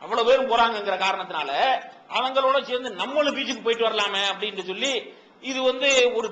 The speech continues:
தீமைக்கு, ஒரு தீமை என்று நாம தெளிவாக தெரிந்த பிறகு ஒரு தீமைக்கு உறுதுணையா இருக்கிறதா இல்லையா?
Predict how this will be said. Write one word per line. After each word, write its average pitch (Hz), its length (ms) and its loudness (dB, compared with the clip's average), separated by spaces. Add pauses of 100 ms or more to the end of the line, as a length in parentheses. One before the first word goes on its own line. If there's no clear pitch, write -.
தீமைக்கு, 285 520 -2 (520)
ஒரு 143 160 -16
தீமை 269 340 -6
என்று 247 200 -6
நாம 240 320 0
தெளிவாக 226 520 0
தெரிந்த 254 340 -4
பிறகு 202 340 -4 (520)
ஒரு 226 220 -2
தீமைக்கு 277 460 -2
உறுதுணையா 269 440 -2
இருக்கிறதா 233 320 0
இல்லையா? 208 320 2